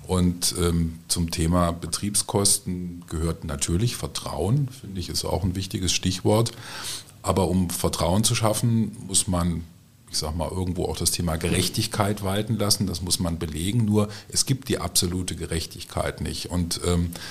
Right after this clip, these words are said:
man kann sich da auch verzetteln. Und auch das Thema Wirtschaftlichkeit, finde ich, ist auch ein gutes Stichwort für Betriebskosten. Und das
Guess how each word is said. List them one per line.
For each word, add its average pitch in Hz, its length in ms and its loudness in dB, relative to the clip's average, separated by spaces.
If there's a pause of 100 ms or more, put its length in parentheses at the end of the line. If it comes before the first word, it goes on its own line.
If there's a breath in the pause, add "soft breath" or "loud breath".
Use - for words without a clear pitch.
(260 loud breath)
man 82 120 0
kann 92 200 4
sich 107 180 4
da 90 120 0
auch 90 200 0
verzetteln. 92 560 2
Und 85 180 -6
auch 92 180 -2
das - 200 -2
Thema 87 380 2
Wirtschaftlichkeit, 110 880 4
finde 98 200 0
ich, 90 60 -4
ist - 140 -4
auch 80 180 -4
ein 110 80 -4
gutes 113 240 -2
Stichwort 107 500 -2
für 104 100 -6
Betriebskosten. 117 800 2
Und 92 120 -2
das 95 200 2